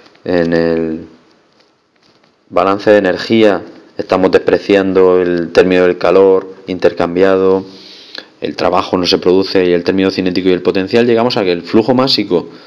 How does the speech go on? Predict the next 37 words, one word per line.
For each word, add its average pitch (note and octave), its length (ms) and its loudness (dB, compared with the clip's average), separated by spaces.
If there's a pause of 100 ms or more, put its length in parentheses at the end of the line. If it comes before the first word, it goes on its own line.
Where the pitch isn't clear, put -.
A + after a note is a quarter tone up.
(320)
de F2 80 -6
la, E2+ 220 -6
y F#2 100 -6
las E2 220 -2
entalpías F2 420 0
que A#2 160 0
entran A#2 560 -4
será G2 220 2
igual G#2+ 180 4
al A2 80 -2
sumatorio G2 400 2
de A2 40 4
los G#2+ 100 -2
flujos G2+ 260 -4
másicos G2+ 300 -2
por F2+ 100 -2
las E2+ 140 -4
entalpías E2 400 -6
que - 100 -4
salen. D#2+ 300 -4 (420)
En F#2+ 120 -4
nuestro G2+ 260 0
caso B2+ 260 2
tenemos A#2+ 360 0
que E2+ 400 2
entra G#2 500 0 (800)
Y G#2+ 400 4 (180)
por F#2 140 0
H G2+ 240 0
dos B2+ 340 2 (1200)
y G#2+ 80 -8
también A2+ 440 0
entra A#2 500 2 (300)
uno B2 400 4 (540)
por F#2 160 0
H F#2+ 240 -2
cinco. F2 520 -6